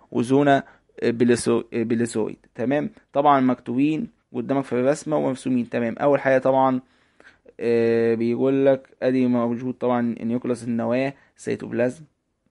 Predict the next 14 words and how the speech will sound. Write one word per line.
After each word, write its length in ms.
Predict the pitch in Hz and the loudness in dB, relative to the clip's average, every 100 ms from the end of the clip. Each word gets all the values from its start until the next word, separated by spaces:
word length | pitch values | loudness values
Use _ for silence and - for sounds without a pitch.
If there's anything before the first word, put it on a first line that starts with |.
| _ _ 107 | _ _ -14
غشاء 480 | 117 107 131 139 - | -12 -4 -2 0 -2
اللي 140 | 117 117 | -4 -2
هو 140 | 120 | -2
كورونا 440 | 117 120 123 120 120 _ _ | -4 -2 -2 -2 -6 _ _
راديت. 540 | 117 107 110 135 147 _ _ _ _ _ - | -10 -8 -4 -4 -6 _ _ _ _ _ -2
زونا 300 | 139 170 156 | 4 6 6
بلوسيدا 440 | 135 131 160 156 | 4 2 4 4
دي، 200 | 131 147 | 6 2
دي 280 | 101 117 143 | 0 2 4
عبارة 240 | 143 147 | 6 6
عن 140 | 127 123 | 6 4
مصفوفة 720 | 120 120 - 147 156 156 151 | 2 0 -2 -2 2 4 4
متخصصة 580 | 123 120 - - 139 127 | 2 -6 -6 -4 -4 -4
خارج 520 | - 139 147 139 127 | 0 4 4 4 -2